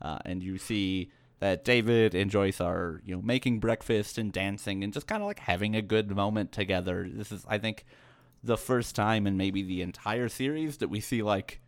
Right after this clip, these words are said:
a moment of the two of them just genuinely enjoying each other's company.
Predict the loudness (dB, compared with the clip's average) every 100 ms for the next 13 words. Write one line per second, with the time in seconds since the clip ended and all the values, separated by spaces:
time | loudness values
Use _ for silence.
0 | _ _ -20 _ -4 -2 0 0 2 0
1 | -2 -4 -4 -4 -4 -2 -2 -2 -4 -4
2 | -6 -2 -2 -2 -2 -4 -2 -2 -2 -2
3 | -2 0 -2 -2 -2 -4 -4 -4 -4 -2
4 | -2